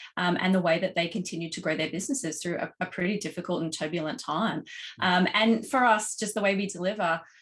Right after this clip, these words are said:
Speaker 1: uh, and our strategists work, um, it no longer is seen as a bit odd to have a marketing strategist in Australia
Speaker 2: Yeah.
Speaker 1: and a client in the U K. Um, and so, you know, f-, being able to deliver,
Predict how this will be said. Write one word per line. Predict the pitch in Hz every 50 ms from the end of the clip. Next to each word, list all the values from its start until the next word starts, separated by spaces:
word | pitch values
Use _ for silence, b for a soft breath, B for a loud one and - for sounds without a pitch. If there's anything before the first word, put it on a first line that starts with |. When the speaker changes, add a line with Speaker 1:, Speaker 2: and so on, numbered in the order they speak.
| B B -
Speaker 1:
uh, | 185 180 175 -
and | 180 185
our | 175 175
strategists | - - 170 170 170 - 170 165 - -
work, | 208 214 208 180 175 - - -
um, | 180 170 156 -
it | - 190 - -
no | 196 190 190 214
longer | 233 233 233 226 208 196
is | 180 - 180 175 - -
seen | - 185 185 185
as | 170 165 170 - - - -
a | 175
bit | 190 180 - -
odd | 175 196 233 190 170 165
to | - - -
have | 190 185 180 170 170 160 - -
a | 175
marketing | 180 175 185 196 - 196 180 175
strategist | - - 175 170 175 170 175 170 170 - -
in | - 170
Australia | 165 165 - - 196 247 269 185 160 151 190 190 B B B
Speaker 2:
Yeah. | B -
Speaker 1:
and | 185 175
a | 175
client | - - 175 185 202 208 185 180 -
in | - 190
the | 185 180
U | 160 180 190
K. | - 175 160 202 262 214 - - - B B B B B B -
Um, | 185 185 190 185 185 185 - -
and | 180 185 185 185 190 190 190 -
so, | - - - - - - - - - 190 - - 196 196
you | 190 185 180 170 - 185 190
know, | 185 185
f-, | - - - 113 131 - 160 - - - 208
being | - 202 196 196
able | 185 185 180 185 185
to | - 185
deliver, | - 185 160 160 180 185 196 190 165 160 160 160 170 -